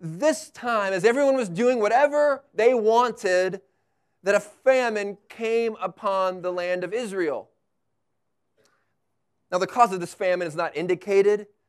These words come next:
but from a theological perspective, it seems quite plausible to think that this famine is the judgment of God. According to Leviticus twenty-six, Deuteronomy chapter twenty-eight, if Yahweh's people, if God's people go after other gods,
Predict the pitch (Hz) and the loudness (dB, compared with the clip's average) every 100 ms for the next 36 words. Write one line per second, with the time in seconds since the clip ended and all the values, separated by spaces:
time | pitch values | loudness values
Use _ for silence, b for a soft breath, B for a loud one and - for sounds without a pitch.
0 | _ _ _ _ _ _ _ _ _ _ | _ _ _ _ _ _ _ _ _ _
1 | 139 151 180 180 220 196 196 180 170 165 | -6 -4 -2 -2 0 4 4 2 -4 -8
2 | - 170 - - 214 202 175 156 156 - | -8 -10 -12 -2 0 0 -4 -6 -6 -6
3 | 196 170 - _ - 226 - 220 233 240 | -6 -8 -12 _ -4 -4 2 6 8 6
4 | 214 196 180 202 185 180 - 247 240 196 | 2 -2 -2 -4 -4 -10 -8 -8 -6 -6
5 | 175 156 170 151 175 160 170 165 226 240 | -8 -8 -12 -2 -2 -2 -6 -4 0 0
6 | 139 - _ _ _ _ _ _ _ _ | 0 -8 _ _ _ _ _ _ _ _
7 | _ _ 190 175 160 147 143 165 160 - | _ _ 0 0 -2 -6 -6 -6 -6 -10
8 | 151 143 - 208 208 208 - _ _ _ | -10 -12 -6 -2 -2 -4 -20 _ _ _
9 | _ 139 175 165 165 165 160 - 165 - | _ -4 0 2 2 0 -6 -4 -4 -4
10 | 147 - 175 156 - 190 208 202 - _ | -10 -12 -12 -10 -4 0 2 0 -10 _
11 | _ _ 165 160 175 240 233 226 214 - | _ _ -8 0 6 8 8 6 2 -4
12 | 226 156 147 214 233 - 233 220 196 185 | -6 -4 -2 2 2 0 -8 -6 -2 2
13 | 190 190 175 156 143 196 196 190 185 175 | 2 2 -2 -2 2 8 10 8 4 -4